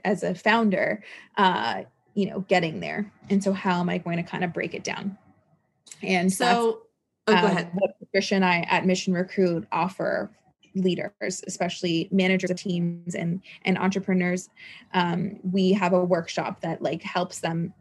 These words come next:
Speaker 1: understand their own human design and how they all work with each other and how
Speaker 2: Okay.
Speaker 1: they're motivated and how you're, when to recognize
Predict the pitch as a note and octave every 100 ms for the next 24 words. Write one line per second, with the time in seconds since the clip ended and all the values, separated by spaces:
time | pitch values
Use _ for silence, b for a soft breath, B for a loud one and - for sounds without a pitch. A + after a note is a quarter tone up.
0 | - F#3 F#3+ - F3+ F3 - B3 B3 A#3
1 | A3+ A3+ G#3+ G#3 G3+ G#3 - F#3 F#3+ F3+
2 | E3+ E3+ E3 F3 F3 F3 F3 F3 F3 E3
3 | F#3 F#3+ D#3+ D#3 E3+ _ _ b - G3
4 | F#3+ F#3 F3 E3 E3 D#3+ E3 F3 F3 E3+
5 | D#3 F#3+ F#3+ F#3+ F#3+ F#3 F3 F3+ F3+ G2
6 | F#3+ -